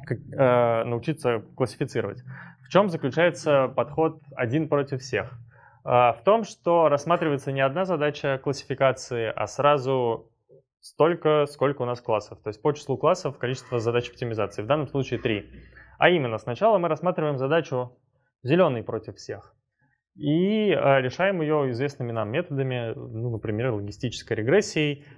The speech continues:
Получаем такую оптимальную плоскость, э, задаваемую, соответственно, э, соответствующим вектором нормали. Дальше решаем задачу "синий против всех".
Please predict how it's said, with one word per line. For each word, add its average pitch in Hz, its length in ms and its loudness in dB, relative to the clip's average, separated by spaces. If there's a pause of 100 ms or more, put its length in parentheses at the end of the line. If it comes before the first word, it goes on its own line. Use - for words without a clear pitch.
(120)
Получаем 170 400 4
такую 147 580 0
оптимальную 127 800 -2 (1400)
плоскость, - 600 -6 (460)
э, 117 260 4
задаваемую, 127 580 2
соответственно, 123 920 -4 (140)
э, 110 1080 -2
соответствующим 120 640 -4
вектором 117 260 -4
нормали. 101 420 -2 (340)
Дальше 170 300 4
решаем 165 340 -4
задачу 147 840 -2
"синий 165 300 -2
против 110 340 -4
всех". - 380 -8